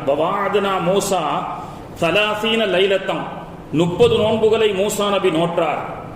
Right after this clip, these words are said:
அவருக்கு சகரும் இல்லை, இஃப்தாரும் இல்லை. சௌமே விசால். சகர் என்ற அமைப்பு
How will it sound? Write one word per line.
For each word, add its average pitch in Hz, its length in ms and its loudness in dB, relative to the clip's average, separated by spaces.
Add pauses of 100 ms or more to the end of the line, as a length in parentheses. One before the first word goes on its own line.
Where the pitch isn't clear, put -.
(180)
அவருக்கு 180 460 2
சகரும் 214 480 0
இல்லை, 202 280 0
இஃப்தாரும் 190 460 0
இல்லை. 151 220 0 (220)
சௌமே 202 380 2
விசால். 165 440 -2 (1000)
சகர் 190 320 4
என்ற 202 240 2
அமைப்பு 185 440 2